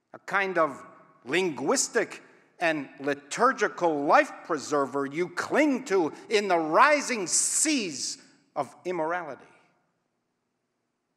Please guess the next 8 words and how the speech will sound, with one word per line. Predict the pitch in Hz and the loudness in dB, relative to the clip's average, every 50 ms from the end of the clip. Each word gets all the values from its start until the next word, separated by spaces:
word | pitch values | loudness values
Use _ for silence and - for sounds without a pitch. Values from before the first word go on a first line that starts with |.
| _ _ _ _ _ _ _ _ _ _ _ _ _ _ _ _ _ _ _ _ _ _ | _ _ _ _ _ _ _ _ _ _ _ _ _ _ _ _ _ _ _ _ _ _
We | - 190 | -14 -12
want | 220 240 262 277 285 294 277 | -8 -6 -6 -6 -6 -8 -12
more | 208 233 254 277 302 294 | -12 -8 -6 -4 -4 -2
than | 254 247 233 208 | -2 -2 0 2
your | 185 165 | 2 2
thoughts | 156 - 175 165 156 147 - 165 | 2 4 4 4 4 4 2 -2
and | 147 135 - | -4 -4 -4
prayers. | - 156 151 139 131 117 104 98 92 85 - - - - - - - - - | -2 -2 0 0 0 -2 -4 -6 -10 -16 -20 -20 -20 -20 -20 -20 -20 -20 -20